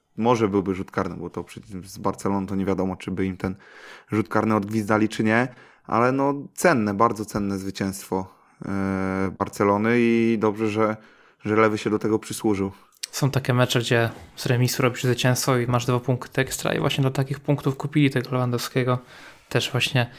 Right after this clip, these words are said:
Speaker 2: jakby ktoś miał wątpliwości, to Mundo Deportivo napisało, no warto było go kupić. <laughs> Także, <laughs> zanim
Speaker 1: Wiesz co, no złośliwi by powiedzieli, że kupili go po to, żeby grał w, w
Speaker 2: Lidze
Speaker 1: Lidze
Speaker 2: Europy.
Speaker 1: Mistrzów, nie?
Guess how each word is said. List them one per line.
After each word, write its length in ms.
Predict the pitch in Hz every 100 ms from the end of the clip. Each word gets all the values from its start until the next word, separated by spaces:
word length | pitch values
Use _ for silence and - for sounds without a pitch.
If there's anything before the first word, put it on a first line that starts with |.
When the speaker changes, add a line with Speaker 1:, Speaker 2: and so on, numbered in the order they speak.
| -
Speaker 2:
jakby 180 | 143 135
ktoś 200 | 135 143
miał 120 | 147
wątpliwości, 600 | 139 135 147 147 156 -
to 120 | 143 139
Mundo 220 | 139 139
Deportivo 640 | 135 135 - 139 131 127
napisało, 560 | 123 120 - 135 127 - - - -
no 180 | 135 143
warto 300 | 135 123 143
było 180 | 135 127
go 100 | 120
kupić. 460 | - 131 - - - - - 147
<laughs> 440 | - - - - -
Także, 340 | 117 117 117 - - - - - - 165
<laughs> 680 | - - 156 - - - -
zanim 460 | - 131 151 165 156
Speaker 1:
Wiesz 160 | 151
co, 220 | 160 180 160
no 160 | 156
złośliwi 520 | 135 160 151 165 151
by 120 | 147 147
powiedzieli, 540 | 151 147 139 147 147
że 140 | 139
kupili 380 | 139 131 135 135
go 100 | 131
po 140 | 131 131
to, 120 | 131
żeby 220 | 135 131
grał 320 | 127 131 131
w, 40 | 131
w 520 | 127 123 127 127 120
Speaker 2:
Lidze 120 | 120
Speaker 1:
Lidze 160 | 127 147
Speaker 2:
Europy. 200 | 143 139
Speaker 1:
Mistrzów, 460 | 131 - 90 -
nie? 140 | 101